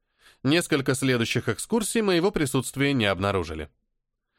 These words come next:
Это и понятно. Коридоров на уровне много, и посетителей не по всем водят, но когда-то же мне должно было надоесть шастать по пустым катакомбам.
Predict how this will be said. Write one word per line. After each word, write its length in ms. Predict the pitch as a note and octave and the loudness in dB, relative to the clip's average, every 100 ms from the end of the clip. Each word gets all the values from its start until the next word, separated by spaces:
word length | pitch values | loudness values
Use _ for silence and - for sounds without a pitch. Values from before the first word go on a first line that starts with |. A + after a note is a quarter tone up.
| _ _ | _ _
Это 240 | B2 B2 | 0 2
и 60 | C3+ | 0
понятно. 560 | F3 A3 G3 - - - _ _ _ | 2 2 0 -2 -12 -18 _ _ _
Коридоров 520 | - G#3 E3+ A3 G3+ | 0 2 2 2 2
на 120 | - C#3+ | 0 2
уровне 380 | C3 A2 G#2+ | 2 2 0
много, 440 | G2 F#2+ B2+ D#3+ C3 | 0 0 0 0 0
и 80 | A2 | 0
посетителей 600 | A#2+ D#3+ D#3 A3+ F#3 C#3+ | -2 -2 -4 0 0 2
не 120 | B2 | 2
по 120 | A2+ | 0
всем 320 | - D#3 A2 | 0 0 0
водят, 540 | F2 B2+ E3+ C3+ G2 - | 0 0 2 0 -4 -8
но 240 | A2+ C#3 | -2 -2
когда-то 540 | C3+ E3+ D#3+ F3 C#3+ G#2+ | 0 0 2 0 0 0
же 140 | G#2 | 0
мне 120 | G#2+ | 0
должно 440 | G#2 G2+ F#2+ F#3 A3+ | 0 0 0 0 2
было 180 | A#3+ A#3 | 2 2
надоесть 560 | A3 G#3 A3 G3+ A#2+ | 2 2 0 0 -2
шастать 460 | - D#3 A2+ A2+ - | 0 -2 -2 -4 -4
по 80 | A2+ | -4
пустым 340 | C#3+ - G#2+ | -2 -2 -2
катакомбам. 640 | - C#3+ C#3 F#2 D#2+ D#2 | -2 -2 -2 -4 -6 -10